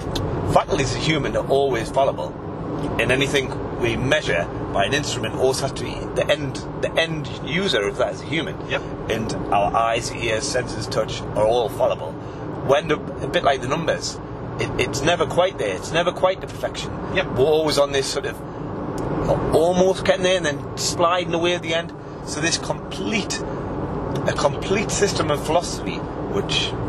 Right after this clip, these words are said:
Speaker 1: many philosophers after Plato and before would have promised, i-, i-, is, is, is in,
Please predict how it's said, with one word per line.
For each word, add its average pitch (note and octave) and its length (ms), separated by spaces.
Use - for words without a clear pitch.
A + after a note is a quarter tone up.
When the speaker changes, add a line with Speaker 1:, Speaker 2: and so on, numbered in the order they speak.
Speaker 1:
many G#2 160
philosophers F#2+ 440
after G#2+ 220
Plato A2 360
and G#2 140
before A#2+ 480
would A2 100
have - 120
promised, D#3 440
i-, - 500
i-, - 560
is, C3 220
is, - 160
is A2+ 160
in, - 100